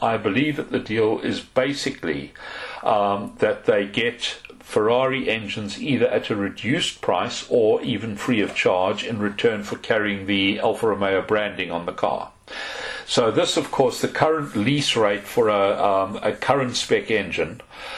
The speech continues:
uh, well, full current spec powertrain, because they're taking engine, transmission, hydraulics and electronics and a couple of other items, is probably worth between twenty and twenty-five million euros per annum. Now, let's assume that, um,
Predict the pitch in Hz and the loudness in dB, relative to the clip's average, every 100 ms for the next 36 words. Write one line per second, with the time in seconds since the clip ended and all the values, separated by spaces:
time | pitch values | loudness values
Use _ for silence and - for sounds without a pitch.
0 | - - 117 104 101 104 98 - - - | -10 0 2 2 0 2 2 0 -8 0
1 | 135 - - 123 104 - 104 - 113 101 | 0 2 0 0 0 0 0 2 2 2
2 | - 95 85 95 - 92 98 - 113 95 | 0 0 0 -4 -2 2 2 2 0 -2
3 | 104 113 107 107 101 - 107 101 - 92 | -4 -4 -2 -2 -2 0 0 -2 -4 -2
4 | - 98 92 92 92 95 95 92 - 87 | -2 -2 -2 -2 0 2 2 0 -4 -4
5 | 87 90 - 101 87 - - 107 107 104 | -4 -4 -2 0 -2 -4 -2 -2 0 0
6 | - 104 101 101 104 87 82 80 - - | 0 -2 0 0 2 0 -2 -4 -8 -8
7 | - - - - - - 135 - - 180 | -8 -10 -10 -8 -4 -2 -2 -2 4 4
8 | 175 165 127 131 110 113 120 - - 123 | 4 0 0 0 2 4 4 2 -4 -2
9 | 120 98 - 110 101 107 92 110 98 92 | -2 -2 0 -2 -2 -6 -2 -2 -2 -2
10 | - 92 92 101 87 87 95 87 82 - | 0 2 0 -6 -6 -2 2 2 2 0
11 | 87 82 80 65 - - - - 113 110 | 0 2 -2 -8 -12 -12 -10 -4 0 2
12 | 147 180 - - - - 127 113 104 107 | 2 0 0 0 2 2 2 0 -2 0
13 | 110 - - - 101 101 101 | 0 -2 -6 0 2 2 0